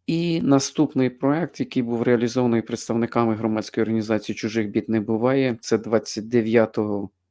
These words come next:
грудня координатор Звенигородської районної організації Сергій Лебединець і координатор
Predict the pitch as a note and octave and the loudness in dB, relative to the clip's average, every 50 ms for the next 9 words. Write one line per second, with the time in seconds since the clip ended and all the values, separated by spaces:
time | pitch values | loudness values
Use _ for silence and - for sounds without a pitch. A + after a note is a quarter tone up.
0 | _ _ _ _ - A#2+ A#2 B2+ C#3+ D3+ D3 D3 D3 C#3 C3 B2+ B2 B2 _ _ | _ _ _ _ -6 -2 0 2 2 2 0 0 2 2 2 2 0 -4 _ _
1 | _ _ _ _ _ _ _ _ _ _ _ _ _ _ _ - - B2+ B2 A2+ | _ _ _ _ _ _ _ _ _ _ _ _ _ _ _ 2 4 4 4 4
2 | A#2+ B2 A#2+ A#2 A2+ A2 - A2+ G#2+ G2+ - - A#2 A2+ A2 A2 A2+ B2+ D3 - | 4 2 2 2 2 0 -2 -2 -4 -4 -2 0 0 0 0 -2 -2 -4 -4 -6
3 | - - - C3+ C3 B2+ B2 A#2 A#2 - _ _ _ _ _ - A#2 A2+ A2+ A2+ | -8 -4 0 0 2 2 2 0 -2 -6 _ _ _ _ _ 0 2 4 4 4
4 | A2 A2+ A2 A2+ A2+ A2 A2 A#2 A2+ A2 A2+ G#2+ - A2+ A2 G#2+ - - G#2+ G#2 | 4 2 2 2 2 2 0 0 0 0 0 0 0 -2 -2 -2 -4 -6 -6 -4
5 | - - A2 G#2 A2+ A2 G#2 G#2 G#2+ A2 G2+ C3 C3 C3 B2+ B2+ A#2+ - - - | -2 -2 0 0 0 0 0 0 0 0 0 2 2 0 0 0 -4 -4 -8 -14
6 | - _ _ - G#2 G#2 G2+ - - A#2 G#2+ G2+ G#2 A2+ A2 A2 G#2+ G#2 - G#2+ | -16 _ _ -6 -4 -4 -4 -4 -2 -2 -2 -2 0 0 0 0 0 0 -2 -4
7 | F#2+ - | -6 -6